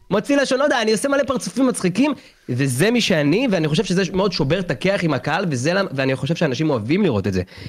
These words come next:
הם, הקהל מאוד אוהב לראות דברים שהם לא רגילים לראות אותם, שהם היו רוצים להגיע לרמת פתיחות כזאת, אני אגיד, בפועל, לא כולם, אבל... זה מאוד, מאוד, אה, יפה. לפי דעתי, אני רוצה להביא ממש לקהל את ה-, "תהיו מי שאתם, אתם רוצים להיות קצת דפוקים,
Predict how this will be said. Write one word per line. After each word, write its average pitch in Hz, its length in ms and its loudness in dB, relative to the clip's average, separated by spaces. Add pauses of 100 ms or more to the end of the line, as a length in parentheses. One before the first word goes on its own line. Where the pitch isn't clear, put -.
(160)
הם, 113 180 0
הקהל 147 280 2
מאוד 175 260 6
אוהב 185 160 4
לראות 165 440 2 (480)
דברים 185 220 2
שהם 160 220 2
לא 185 120 2
רגילים 170 280 2
לראות 156 200 2
אותם, 247 200 -2 (540)
שהם 131 440 -2
היו 160 280 4
רוצים 220 280 0
להגיע 185 200 2
לרמת 160 320 0
פתיחות - 520 -2
כזאת, 113 260 -2 (120)
אני 131 160 0
אגיד, 185 220 2
בפועל, 117 340 2
לא 143 120 2
כולם, 120 240 2
אבל... 92 220 -2 (500)
זה 117 140 -2
מאוד, 160 360 2
מאוד, 165 240 2
אה, 170 60 2
יפה. 139 400 0 (300)
לפי 123 180 -2
דעתי, 139 340 0
אני 143 120 2
רוצה 151 280 0
להביא 147 260 0
ממש 127 440 0
לקהל 147 400 0 (380)
את 120 120 -2
ה-, 113 260 -2
"תהיו 160 200 2
מי 202 120 2
שאתם, 131 600 0 (180)
אתם 123 100 -2
רוצים 123 300 0
להיות 170 180 2
קצת 139 180 -2
דפוקים, 131 580 0